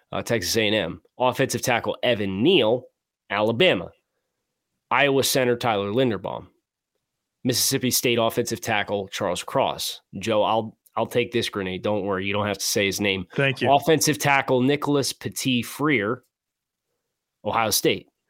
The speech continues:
Speaker 1: Northern Iowa offensive tackle, Trevor Penning. Offensive lineman, Zion Johnson, Boston College. Offensive lineman, Darian Kinnard, Kentucky. Offensive lineman, Sean Ryan, U C L A.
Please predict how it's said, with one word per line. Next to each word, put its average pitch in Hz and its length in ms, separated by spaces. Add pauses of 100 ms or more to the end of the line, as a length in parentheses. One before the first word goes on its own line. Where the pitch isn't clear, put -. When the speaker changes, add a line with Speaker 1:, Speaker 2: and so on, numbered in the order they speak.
(680)
Speaker 1:
Northern 143 340
Iowa 131 340
offensive 120 320
tackle, 117 280
Trevor 101 280
Penning. 156 400 (640)
Offensive 120 460
lineman, 131 400
Zion 117 360
Johnson, 117 340
Boston 101 280
College. 135 500 (200)
Offensive 101 420
lineman, 101 420
Darian 101 340
Kinnard, 101 440
Kentucky. 123 680 (380)
Offensive 110 560
lineman, 107 420
Sean 95 360
Ryan, 107 560 (200)
U 113 140
C 107 220
L 95 180
A. 135 320